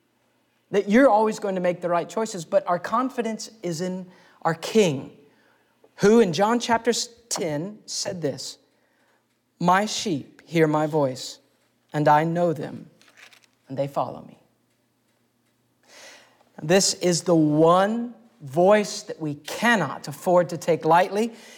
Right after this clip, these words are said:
This is the one voice that contains in it the hope that we need. There is no hope in another workbook. There is no hope in a new preacher. There is no hope looking within yourself,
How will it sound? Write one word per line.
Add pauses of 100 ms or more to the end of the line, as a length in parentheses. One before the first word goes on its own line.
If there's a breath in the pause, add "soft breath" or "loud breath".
(160 loud breath)
This (380)
is
the
one
voice (120)
that
contains
in
it
the
hope
that
we
need. (360 loud breath)
There
is (100)
no
hope
in
another
workbook.
There
is (260 loud breath)
no
hope
in
a
new
preacher. (220 loud breath)
There
is
no
hope (240 loud breath)
looking
within
yourself,